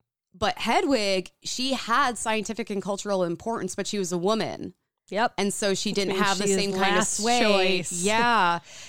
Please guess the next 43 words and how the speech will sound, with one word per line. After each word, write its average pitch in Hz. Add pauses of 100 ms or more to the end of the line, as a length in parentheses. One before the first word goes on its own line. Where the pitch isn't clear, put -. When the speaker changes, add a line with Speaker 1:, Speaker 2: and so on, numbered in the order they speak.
(120)
Speaker 1:
And 220
so 220
she 226
had 220
all 226
these 220
people 214
fighting 254
with 247
her, 202
and 208
she's 226
lucky 196
that 247
it 190
worked. - (300)
Speaker 2:
Yeah. 160
Speaker 1:
And 220
I 220
don't 254
know 220 (120)
what 190 (760)
Diana's, 262 (400)
you 247
know, 247
situation 247
might 240
have 220
looked 226
like 233
if 196
she 165
was 156
trying 226
to 226
get 220
out, 214
what 185
that -
process 202
may 208
have 190
been. 202